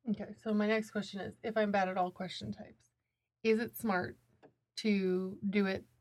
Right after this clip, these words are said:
where I would, like, do role questions and then I would do point of disagreement questions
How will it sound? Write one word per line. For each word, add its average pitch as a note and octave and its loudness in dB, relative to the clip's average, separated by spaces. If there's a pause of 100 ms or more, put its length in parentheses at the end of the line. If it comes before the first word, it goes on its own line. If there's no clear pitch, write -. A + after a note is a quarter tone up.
(120)
where G3 4
I F#3 6
would, F#3 -2
like, G3+ 0
do G3 6
role G3+ 4
questions - -12 (200)
and G#3+ 6
then G3+ 6
I G3 6
would G3 -2
do G3+ 2 (920)
point A3 8
of G#3 8
disagreement G#3 4
questions - -8